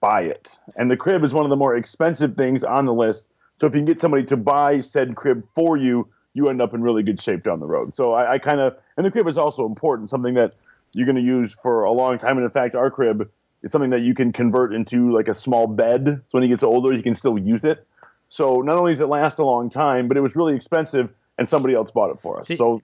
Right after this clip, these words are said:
Speaker 1: I have crib at number two.
Speaker 2: That's a smart move. You get the dual use out of it. And I'll be honest, it would have made my list if my in-laws hadn't already got us a crib before I went to the registry. So I cheated.
Speaker 1: Okay.
Speaker 2: It didn't make my list because we didn't need it on our registry, but I think it's a solid number two.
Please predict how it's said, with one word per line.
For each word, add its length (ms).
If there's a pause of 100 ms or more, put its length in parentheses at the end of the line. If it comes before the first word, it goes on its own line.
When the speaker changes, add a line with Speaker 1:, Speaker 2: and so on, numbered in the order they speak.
(120)
Speaker 1:
I 120
have 120
crib 160
at 60
number 180
two. 300
Speaker 2:
That's 200
a 60
smart 400
move. 300
You 60
get 180
the 80
dual 360
use 320
out 160
of 60
it. 140
And 80
I'll 260
be 160
honest, 320
it 140
would 160
have 100
made 180
my 140
list 380
if 120
my 120
in-laws 440
hadn't 240
already 240
got 320
us 280 (360)
a 120
crib 340
before 400
I 40
went 240
to 60
the 120
registry. 520
So 140
I 80
cheated. 420
Speaker 1:
Okay. 180 (280)
Speaker 2:
It 180
didn't 300
make 240
my 140
list 320
because 280
we 140
didn't 400
need 240
it 160 (340)
on 140
our 140
registry, 500
but 140
I 80
think 200
it's 140
a 60
solid 440
number 280
two. 280